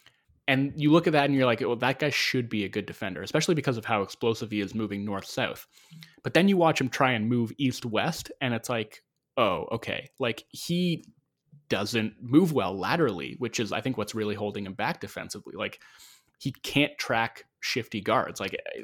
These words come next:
that game they played against the Suns, Landry Shamet was blowing by him easily. And then, like, you know, you kinda couple that with his not great help defense, and I would say he's a pretty clear minus on that side of the ball. Lonnie Walker, same thing, not great help instincts. So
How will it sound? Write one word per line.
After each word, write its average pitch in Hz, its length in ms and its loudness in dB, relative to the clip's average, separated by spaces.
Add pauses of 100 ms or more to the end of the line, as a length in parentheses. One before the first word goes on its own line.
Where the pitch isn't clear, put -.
that 113 160 0
game 165 140 2
they 135 80 0
played 120 220 0
against 107 260 -4
the 101 60 -12
Suns, 110 340 -2
Landry 120 380 2
Shamet 107 440 0
was 101 160 -12
blowing 104 420 0
by 92 220 -4
him - 260 -12
easily. 76 500 -10 (880)
And 139 100 6
then, 135 160 6
like, 123 200 2
you 131 60 4
know, 107 100 2
you 110 240 -6
kinda 143 220 0
couple 120 280 0
that 101 200 0
with 95 300 -6 (320)
his 107 200 -2
not 104 360 -2
great 101 240 -4
help - 280 -2
defense, 180 400 0
and 123 80 -2
I 104 80 0
would 101 100 -4
say 107 160 -2
he's 104 200 -4
a 101 80 -2 (220)
pretty 110 180 -2
clear 104 240 -2
minus 92 380 -6
on 92 100 -10
that 90 180 -10
side 95 160 -8
of 78 40 -12
the 90 60 -10
ball. - 260 -8
Lonnie 113 340 2
Walker, 107 400 2
same 101 360 -6
thing, 107 320 -10
not 101 300 -4
great 98 240 -4
help - 260 -6
instincts. 92 540 -12 (480)
So 107 400 2